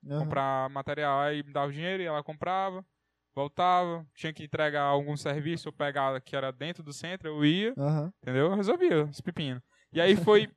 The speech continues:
Speaker 1: <laughs>
Speaker 2: e era nessa época ju-,
Speaker 1: Por,
Speaker 2: também
Speaker 1: por que que o filho da puta te demitiu?
Speaker 2: por, mano, lá,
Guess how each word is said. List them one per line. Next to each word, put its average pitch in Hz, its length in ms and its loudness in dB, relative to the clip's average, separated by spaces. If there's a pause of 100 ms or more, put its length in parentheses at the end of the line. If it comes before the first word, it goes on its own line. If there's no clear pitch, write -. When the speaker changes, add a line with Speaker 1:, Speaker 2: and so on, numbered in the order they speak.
Speaker 1:
<laughs> 120 160 -16
Speaker 2:
e 151 100 -6
era 175 220 2
nessa 190 280 -4
época 185 280 0
ju-, 175 100 -6
Speaker 1:
Por, - 120 -4
Speaker 2:
também 170 300 0
Speaker 1:
por 226 60 -2
que 226 100 0
que 220 80 -8
o 220 60 -6
filho 226 220 -4
da 220 120 -2
puta 214 240 -4
te 214 140 -14
demitiu? 214 500 -6 (520)
Speaker 2:
por, 165 200 6 (100)
mano, 135 360 -14 (300)
lá, 123 260 -4